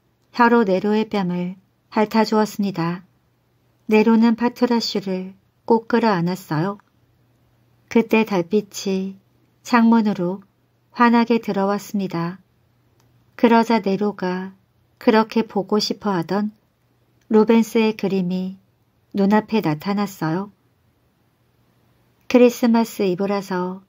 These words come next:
누구나 볼 수 있게 해놓았던 것입니다. "파트라슈,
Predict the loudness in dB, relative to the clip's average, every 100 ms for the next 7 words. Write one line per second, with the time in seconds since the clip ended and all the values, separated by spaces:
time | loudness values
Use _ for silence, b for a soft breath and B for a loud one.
0 | _ _ _ _ -2 2 4 4 2 0
1 | -4 -2 -2 -2 -4 -4 -4 -4 -10 _
2 | _ _ _ 2 4 4 2 -2 -2 -4
3 | -4 -4 -4 -4 -6 -10 _ _ _ _
4 | _ _ _ _ _ _ _ _ _ _
5 | -2 -2 0 -2 -2 -2 -2 -2